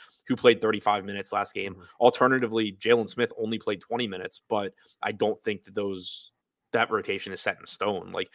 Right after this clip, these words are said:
Speaker 1: I think you could conceivably get, you know, thirty minutes from Smith, twenty-six from Taylor, or something like that. So, you know, as dart throw tournament type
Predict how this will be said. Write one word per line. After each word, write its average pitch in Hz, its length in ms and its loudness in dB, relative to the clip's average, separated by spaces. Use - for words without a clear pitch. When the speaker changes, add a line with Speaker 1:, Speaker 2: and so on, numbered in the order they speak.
Speaker 1:
I - 80 -2
think 98 260 -6
you 92 120 -12
could 92 240 -8
conceivably 92 500 -10
get, 92 280 -4
you 98 100 -4
know, 87 60 -6
thirty 98 300 2
minutes 95 260 -10
from 92 120 -12
Smith, 95 340 -6
twenty-six 95 500 -8
from 85 120 -14
Taylor, 92 280 -2
or 92 40 -10
something 95 260 -10
like 95 140 -14
that. 95 240 -4
So, 104 420 6
you 107 100 -2
know, 107 80 0
as 110 200 2
dart 107 280 2
throw 101 140 0
tournament 120 380 0
type 95 240 -8